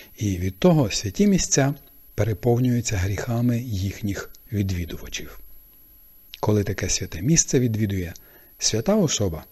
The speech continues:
або чистий відданий, вона забирає гріхи, які залишили звичайні люди, і знову очищує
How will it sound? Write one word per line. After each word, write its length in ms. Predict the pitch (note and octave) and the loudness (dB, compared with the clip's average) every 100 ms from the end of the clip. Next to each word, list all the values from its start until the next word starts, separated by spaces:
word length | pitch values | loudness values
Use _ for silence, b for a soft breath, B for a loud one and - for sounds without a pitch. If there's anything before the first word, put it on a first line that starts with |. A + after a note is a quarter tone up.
| - - | -20 -14
або 380 | - G2+ F2 D2 - | -6 -6 -6 -10 -10
чистий 380 | - A2 - A#2+ | -8 -6 0 2
відданий, 480 | G3+ B2 F#2+ D2+ - B B B B | 4 4 0 -4 -14 B B B B
вона 400 | G#2 A2+ D#3 G#3+ - - _ - | 0 4 4 4 -2 -20 _ 0
забирає 600 | A#2 C#3+ D3+ B2+ F#2+ E2+ | 4 6 6 4 0 -2
гріхи, 560 | F2+ F#2+ - F#3 A#3+ - | -4 -4 2 4 4 0
які 640 | A2+ G2 G#2 - D#3+ F#3 | -2 0 -2 0 0 2
залишили 640 | C#3+ A2+ A2+ D#3+ - F#3+ C3+ | 2 2 4 2 2 0 2
звичайні 500 | A#2+ B2 A#2+ G2+ A#2 | 2 2 2 0 0
люди, 260 | A2+ A2 E2 - B B B B - | 2 0 -2 -12 B B B B 2
і 260 | A#2 G#2 - | 2 2 -2
знову 640 | B2 A2 C3+ D#3 E3 F3 - | 0 4 6 6 4 2 0
очищує 680 | A#2+ - G2+ - B2 C#3 | -4 -2 -2 0 0 0